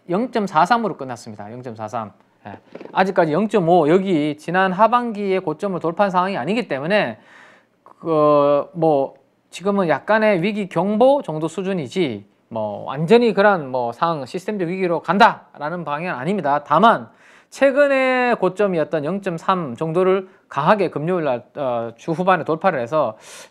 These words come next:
영점사삼까지 이렇게 올라왔으니까, 아, 이거는 조기 약간 경보 신호가 조금씩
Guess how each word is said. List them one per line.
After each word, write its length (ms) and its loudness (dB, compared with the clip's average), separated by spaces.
영점사삼까지 1900 -2
이렇게 460 -2
올라왔으니까, 840 0
아, 220 -4
이거는 340 -6
조기 400 -8
약간 300 -4
경보 240 2
신호가 360 -2
조금씩 500 -6